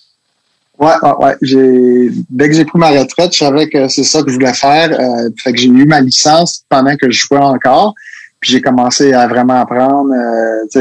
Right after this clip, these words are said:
sais, euh, de, de, de la compagnie avec qui je suis encore. Fait que ça fait onze ans que je suis là. Puis ouais, chaque année, je vends,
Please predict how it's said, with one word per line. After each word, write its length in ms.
sais, 60
euh, 300
de, 520
de, 120
de 60
la 100
compagnie 420
avec 220
qui 180
je 120
suis 180
encore. 420
Fait 140
que 80
ça 220
fait 60
onze 240
ans 80
que 60
je 60
suis 120
là. 200
Puis 180
ouais, 200
chaque 240
année, 460
je 140
vends, 220